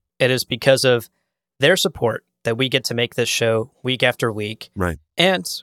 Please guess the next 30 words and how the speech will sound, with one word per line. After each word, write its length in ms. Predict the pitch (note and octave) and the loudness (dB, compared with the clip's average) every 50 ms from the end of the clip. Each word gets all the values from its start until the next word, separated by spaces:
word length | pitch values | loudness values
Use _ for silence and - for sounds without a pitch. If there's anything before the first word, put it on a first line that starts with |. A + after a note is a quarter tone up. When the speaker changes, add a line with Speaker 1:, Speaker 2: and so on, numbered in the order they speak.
| _ _ _ - | _ _ _ -4
Speaker 1:
a 60 | E3+ | -4
special 320 | - - D#3+ D3+ - D#3 C#3 | -2 0 0 0 0 0 -2
shout 260 | - - E3 F3 D#3+ | 2 4 6 6 6
out 200 | C3+ B2+ C3 - _ _ _ _ _ _ _ - | 6 4 4 2 _ _ _ _ _ _ _ -4
to 120 | - C#3+ | -4 -4
two 460 | B2+ - - - F3+ F#3 F#3 F#3 F#3 - _ _ - | -2 -2 0 2 2 2 0 -2 -4 -12 _ _ -4
patrons 360 | - E3 D#3+ - - D#3+ D3 - | -2 -2 0 0 0 0 0 0
in 100 | D#3 C#3 | -2 -2
particular, 680 | - D3 - - F#3 G3 - D3+ B2+ B2 C3 C#3 - - | -2 -4 -2 -2 -4 -2 0 2 4 4 4 4 2 0
our 160 | - C3+ B2+ | 0 0 0
Kwisatz 640 | B2 - - - F3+ F3 - D#3+ E3+ D#3+ - - - | 0 -2 -4 -2 0 0 2 4 4 2 2 0 -4
Haderach 500 | - - D3 D3 C#3+ C#3+ C#3+ C#3+ - - | -2 -2 0 2 2 2 2 2 2 2
level 220 | C#3 C3+ C3 C3+ B2+ | 0 2 2 2 0
members, 460 | A#2+ A#2+ A#2 A#2 B2 B2 A#2+ - - _ _ _ - | 0 0 0 2 0 0 0 -2 -8 _ _ _ -8
Case 300 | - - E3+ E3 - - - | -2 0 0 0 0 -2 -2
Aiken 400 | D3+ C#3 C3+ - C#3+ C3+ C3+ B2+ _ _ _ _ - | -2 -2 0 0 0 -2 -2 -4 _ _ _ _ -10
and 220 | - C3 A#2 A#2 A#2 | -6 -6 -4 -2 0
Nate 300 | B2 B2 B2 B2 - - _ _ _ _ _ - | 0 0 0 0 -4 -10 _ _ _ _ _ -10
Hyde. 480 | - - B2+ A#2 A2+ A2+ A2 A2 G#2+ A2 _ _ _ _ _ _ _ _ _ _ - | -2 2 4 4 4 4 4 2 0 -2 _ _ _ _ _ _ _ _ _ _ 2
Their 120 | C#3 C#3+ | 2 2
generosity, 760 | B2+ - D3+ C3 B2+ B2+ B2 A#2+ A#2 - A#2+ A#2 A2+ A2+ G#2 _ _ _ _ _ | 4 4 4 4 6 6 4 4 2 0 -2 -2 -2 -4 -4 _ _ _ _ _
plus 200 | - E3 D#3+ - | 0 0 2 2
the 80 | - C#3 | 0 0
generosity 720 | A#2+ D#3 C#3+ C3 B2 A#2 A2+ G#2+ - - A#2+ A#2 - _ _ _ - | 2 4 4 4 4 2 2 0 -4 -6 -10 -12 -16 _ _ _ -8
of 180 | C3 A2+ - _ - | -8 -8 -8 _ 2
everyone 440 | D#3+ D3 B2+ A#2+ A2 G#2 - - - _ _ _ _ _ - | 2 2 2 0 -6 -8 -10 -14 -16 _ _ _ _ _ -12
who 220 | - - B2 A#2 | -6 -4 -2 -2
is 180 | B2 C3+ A#2 G#2 | -2 -4 -6 -8
a 60 | G#2+ | -8
patron, 520 | - - C#3 C#3 C3 - C#3+ B2 A#2 A2+ | -4 0 0 0 0 0 -4 -4 -4 -6